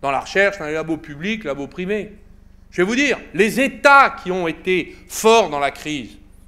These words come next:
et qui seront surpuissants dans la reprise,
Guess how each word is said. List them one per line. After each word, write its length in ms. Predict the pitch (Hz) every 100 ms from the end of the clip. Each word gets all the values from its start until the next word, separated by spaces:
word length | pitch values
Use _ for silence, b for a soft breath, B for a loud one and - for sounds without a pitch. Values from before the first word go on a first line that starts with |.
| -
et 100 | 170
qui 160 | 208
seront 240 | 180 208 190
surpuissants 800 | - 311 - - 247 - 240 220
dans 120 | 151
la 100 | 135
reprise, 560 | 131 127 - 123 95